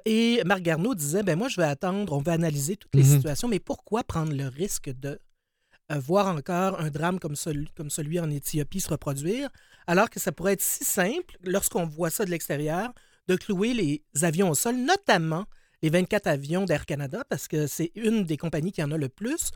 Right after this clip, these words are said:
Speaker 1: euh, c'est franchement, à mes yeux, à moi, une question d'ordre économique pour laquelle, c'est pas juste pour faire plaisir aux Américains,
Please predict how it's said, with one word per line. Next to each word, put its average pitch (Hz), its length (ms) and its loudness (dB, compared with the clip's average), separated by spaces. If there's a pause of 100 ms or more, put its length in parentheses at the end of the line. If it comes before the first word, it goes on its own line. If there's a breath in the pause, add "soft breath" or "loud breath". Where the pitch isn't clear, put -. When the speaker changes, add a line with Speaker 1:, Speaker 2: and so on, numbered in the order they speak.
(420 soft breath)
Speaker 1:
euh, 170 220 4 (200)
c'est - 300 0 (100)
franchement, 302 680 0
à 160 100 2
mes 170 100 2
yeux, 175 220 2
à 208 80 2
moi, 208 200 0
une 180 100 -4
question 190 320 -4
d'ordre 180 240 -2
économique 156 480 -4
pour 151 120 -2
laquelle, 180 520 2
c'est - 100 -8
pas 233 120 4
juste 311 160 0
pour - 100 -14
faire 170 100 2
plaisir 180 280 0
aux 160 120 2
Américains, 147 480 -4